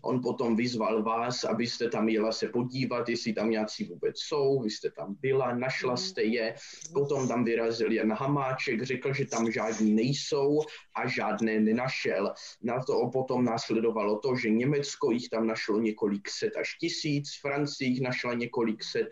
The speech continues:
Speaker 1: pobaltské státy jich našly desítky, Rakousko jich našly stovky a tak dále a tak podobně. Jak to tedy je, paní Šojdrová, lhal pan Hamáček?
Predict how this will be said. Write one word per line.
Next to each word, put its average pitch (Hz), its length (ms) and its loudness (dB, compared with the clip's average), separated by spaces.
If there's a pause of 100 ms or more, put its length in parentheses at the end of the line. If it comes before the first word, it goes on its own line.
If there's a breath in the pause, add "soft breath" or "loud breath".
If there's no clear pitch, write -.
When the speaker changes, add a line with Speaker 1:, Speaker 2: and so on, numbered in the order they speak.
Speaker 1:
pobaltské 131 580 -2
státy 113 380 -4
jich 107 100 -4
našly 107 360 0
desítky, 113 640 -4
Rakousko 113 560 0
jich 107 120 0
našly 110 360 -2
stovky - 560 -4 (300 loud breath)
a 123 80 -4
tak 110 280 -2
dále 101 380 0
a - 120 -2
tak - 280 -8
podobně. 101 520 0 (400 loud breath)
Jak 139 240 -2
to 160 120 0
tedy 151 260 -2
je, 123 200 2
paní 113 240 2
Šojdrová, 104 500 2
lhal 107 440 0
pan 135 160 0
Hamáček? 107 680 0